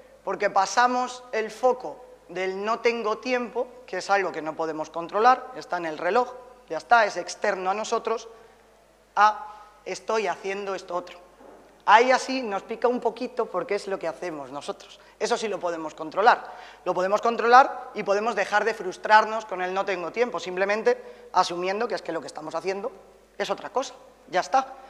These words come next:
Y podemos trabajar en ello, o bien para decidir si esa otra cosa que estamos haciendo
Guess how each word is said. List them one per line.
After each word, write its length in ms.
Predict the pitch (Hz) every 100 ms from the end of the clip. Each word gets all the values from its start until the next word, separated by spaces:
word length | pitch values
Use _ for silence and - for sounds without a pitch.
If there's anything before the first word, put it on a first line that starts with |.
| - -
Y 120 | -
podemos 360 | 202 202 226 247
trabajar 480 | - 202 175 - 208
en 140 | 180
ello, 240 | 185 147 127 - - -
o 100 | 180
bien 240 | 202 226
para 160 | 185 214
decidir 680 | 214 202 226 220 - - -
si 320 | - 214 220
esa 300 | 220 214 208
otra 260 | 208 208 196
cosa 260 | 220 214
que 60 | 190
estamos 340 | 190 196 190
haciendo 540 | 190 190 240 220 151